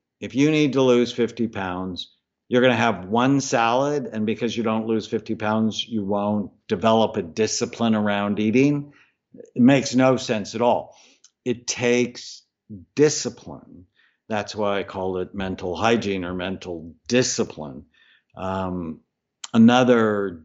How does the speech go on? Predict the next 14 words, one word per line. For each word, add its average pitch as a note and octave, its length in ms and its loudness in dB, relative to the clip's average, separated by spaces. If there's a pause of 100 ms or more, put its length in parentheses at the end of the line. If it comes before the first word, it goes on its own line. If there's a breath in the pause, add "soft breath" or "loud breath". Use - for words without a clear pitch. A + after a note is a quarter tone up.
discipline G2 840 -4
is G#2+ 180 -6
whenever A#2+ 380 2
you A#2+ 220 2
feel A2+ 280 -2
sad F2 600 -4
or F2 160 -8
mad A2+ 520 0
or F2+ 100 -8
nervous A#2+ 580 2
or G#2 100 -4
out C#3 180 4
of C3 100 -6
control, A#2+ 640 -4